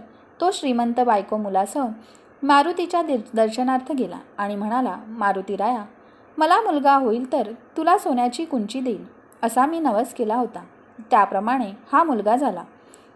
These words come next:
बारशाच्या दिवशी याचे नाव सोन्या असे ठेवण्यात आले." याची कुंची आज तुला मी अर्पण करून नवस फेडीत आहे.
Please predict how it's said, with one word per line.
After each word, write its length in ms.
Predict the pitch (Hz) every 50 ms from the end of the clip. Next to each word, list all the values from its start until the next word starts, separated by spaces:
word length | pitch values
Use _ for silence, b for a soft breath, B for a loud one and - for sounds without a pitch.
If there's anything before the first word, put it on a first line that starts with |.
| B -
बारशाच्या 560 | 247 277 269 277 285 - 339 349 339 381 381
दिवशी 520 | 359 294 233 220 220 - 240 202 202 220
याचे 340 | 233 220 202 202 - 208 208
नाव 260 | 226 269 247 208 214 214
सोन्या 400 | - - 233 214 202 208 247 285
असे 240 | 285 262 262 262 269
ठेवण्यात 420 | 262 285 233 190 185 196 233 247
आले." 360 | 254 202 185 175 - B B B B B B B B B B -
याची 320 | 285 277 277 262 - 381 392
कुंची 480 | 392 330 254 220 220 220 277 262 220 - - - -
आज 220 | 254 311 359 - -
तुला 200 | 320 254 240 233
मी 140 | 233 254 294
अर्पण 380 | 285 220 214 214 - 196 202 208
करून 260 | - 269 285 247 208
नवस 420 | 202 208 202 190 202 240 294 -
फेडीत 280 | - 233 214 226 240 269
आहे. 160 | 233 190